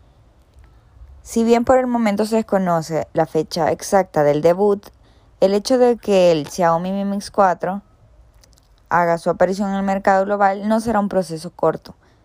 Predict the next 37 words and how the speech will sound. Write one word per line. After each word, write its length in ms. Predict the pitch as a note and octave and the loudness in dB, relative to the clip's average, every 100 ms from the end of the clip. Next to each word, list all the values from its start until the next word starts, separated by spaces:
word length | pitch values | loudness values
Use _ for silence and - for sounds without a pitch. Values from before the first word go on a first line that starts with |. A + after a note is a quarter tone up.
| _ _ _ - | _ _ _ -6
Lo 200 | F3 E3+ | -4 -4
más 260 | D#3 D#3 | -6 -6
probable 500 | - G3+ G#3 F#3+ G3 - | 0 2 2 0 -2 -6
es 140 | G#3+ | -6
que 120 | - | -6
tengamos 420 | - G#3+ G3 G3+ | -4 -4 -4 -4
que 100 | G3+ | -4
esperar 260 | G#3 G3 E3+ | -4 0 2
algunos 340 | D#3 E3 E3 | 0 -4 -8
meses 480 | E3+ F3 E3+ E3 F#3+ - - | -6 -6 -6 -6 -6 -6 -6
hasta 260 | F3 F3+ | -4 -4
que 220 | - E3+ | -2 -2
este 220 | E3 - G#3+ | -2 -4 -6
se 140 | G#3 | -6
posicione 720 | G#3+ F#3+ D3+ E3 D#3+ F3+ F3 | -4 -8 -8 -6 -4 -4 -4
entre 240 | F#3 F3+ D#3 | -6 -2 -2
el 100 | D3 | -2
catálogo 440 | D3+ - D#3 E3 | -4 -2 0 2
de 140 | F3 E3+ | 2 0
Xiaomi 540 | E3+ D3+ D3+ D#3+ E3 - - _ - - - - - - | -2 -2 -2 -8 -12 -16 -20 _ -20 -20 -20 -20 -20 -4
en 260 | - F3+ F#3 | 0 0 -2
Europa. 520 | E3+ D#3 C#3 - - _ _ _ _ _ _ - - - | 0 0 0 -6 -20 _ _ _ _ _ _ -20 -10 0
Además 680 | F#3+ G#3+ A3+ G3+ F#3+ G3 - | 2 2 2 0 0 -4 -16
de 200 | G3 F#3+ | -2 2
debu-, 260 | F3 E3+ E3 - | 4 2 0 -6
de 200 | F3 F3 | -2 -2
debutar 460 | E3 E3+ E3 E3 D#3+ | 0 -2 -2 -2 -2
en 80 | F3 | -2
Europa, 540 | F#3 G3+ F#3 G3+ F3 | -2 2 2 0 -4
su 220 | - - G3 | -6 -14 -6
precio 400 | G3 G3 A3 A3+ | -2 0 -2 -4
probablemente 640 | A3 G#3 G3+ G3+ F#3+ F3+ | 0 0 0 -4 -6 -6
se 160 | F3+ F3+ | -4 0
vaya 220 | E3+ E3+ | 2 0
mucho 300 | F3 F3 F3+ | -4 -10 -10
más 200 | F3 F3 | -10 -8
allá 320 | G3 F3 - | -2 -2 -2